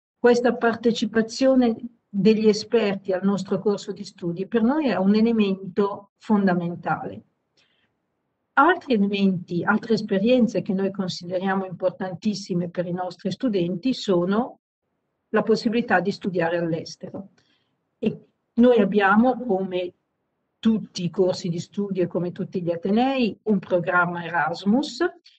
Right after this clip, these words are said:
e, eh, come Bicocca in particolare, e qui mi collego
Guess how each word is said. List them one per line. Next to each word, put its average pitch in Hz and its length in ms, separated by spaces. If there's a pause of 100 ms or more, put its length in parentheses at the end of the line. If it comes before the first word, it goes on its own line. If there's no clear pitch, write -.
(500)
e, 285 400 (340)
eh, 190 520 (140)
come 277 300
Bicocca 233 680
in 226 200
particolare, 190 1000
e 185 120
qui 196 140
mi 185 120
collego 175 840